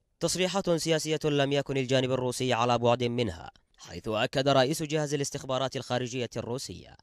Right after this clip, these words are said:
أن أفكار النخب الغربية حول إمكانية سحق روسيا بقوة السلاح عبارة عن وهم عميق حسب قوله، مشيرا إلى أن القوات الأوكرانية يموتون في حرب أمريكا ودول حلف شمال الأطلسي.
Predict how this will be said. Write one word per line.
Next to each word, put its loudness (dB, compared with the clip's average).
أن 0
أفكار 2
النخب 0
الغربية 2
حول 2
إمكانية 0
سحق -6
روسيا -2
بقوة -2
السلاح 0
عبارة -2
عن 0
وهم 0
عميق -2
حسب -6
قوله، -14
مشيرا -4
إلى 2
أن 0
القوات 0
الأوكرانية 0
يموتون 0
في -4
حرب -6
أمريكا 0
ودول 0
حلف -6
شمال -4
الأطلسي. -8